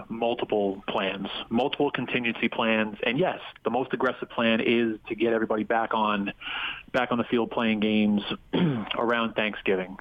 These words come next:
Now, as I'm sure we all know, the problem with that is all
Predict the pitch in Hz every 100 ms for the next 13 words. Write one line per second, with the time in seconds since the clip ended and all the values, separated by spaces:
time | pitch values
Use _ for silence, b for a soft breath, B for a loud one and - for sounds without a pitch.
0 | - 107 101 98 95 - - - 104 104
1 | - 139 131 131 123 123 117 107 104 -
2 | 143 147 131 117 - 135 135 113 110 104
3 | 98 - B B B B - - 131 151